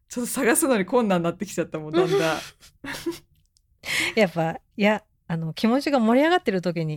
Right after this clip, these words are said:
Speaker 2: 一気にやっちゃわないと。
Speaker 1: 本当だね。
Speaker 2: うん。
Speaker 1: 本当だよ。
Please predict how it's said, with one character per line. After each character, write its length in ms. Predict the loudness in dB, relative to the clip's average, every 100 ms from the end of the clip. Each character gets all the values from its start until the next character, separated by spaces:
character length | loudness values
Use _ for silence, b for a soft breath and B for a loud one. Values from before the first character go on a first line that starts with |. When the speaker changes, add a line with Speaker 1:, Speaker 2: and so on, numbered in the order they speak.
| -6
Speaker 2:
一 100 | -4
気 120 | -2
に 100 | 0
や 80 | -2
っ 40 |
ち 100 | 0
ゃ 40 | 0
わ 80 | 2
な 100 | 0
い 60 |
と。 240 | -2 -4 -6
Speaker 1:
本 300 | -8 -4 -2
当 140 | -2 0
だ 160 | 2
ね。 640 | 2 2 4 4 4 2 0
Speaker 2:
う 40 |
ん。 100 | 0
Speaker 1:
本 240 | 2 0 0
当 140 | 0
だ 160 | 2 2
よ。 680 | 4 2 2 0 -2 -4